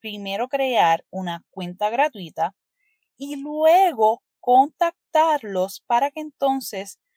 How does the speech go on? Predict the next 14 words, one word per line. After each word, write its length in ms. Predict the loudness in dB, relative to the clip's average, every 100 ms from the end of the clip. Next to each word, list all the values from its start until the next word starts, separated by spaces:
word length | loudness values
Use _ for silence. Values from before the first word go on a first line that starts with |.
| _ _ _
puedan 480 | -4 0 0 -2 -10 _
comunicarse 1300 | -6 -4 -4 0 2 2 0 -4 -2 0 0 -4 -10 -14
y 240 | -12 -10
crear 380 | -6 2 2 2
los 140 | -2 -4
ajustes 680 | -6 -6 -12 -10 -10 -10
necesarios. 1000 | -12 -10 -10 -12 -8 -6 -6 -10 _ -20 _ -10 -10 -14 _ _ _ _ _ _
Como 260 | 2 2 0
te 200 | -2 -2
he 40 |
comentado 800 | -4 -6 -8 -2 0 2 0 -4
en 140 | -6 -10
episodios 500 | -12 -10 -10 -10 -14 _
anteriores 1000 | -8 -6 -6 -8 -4 -2 -2 -4 -6 -12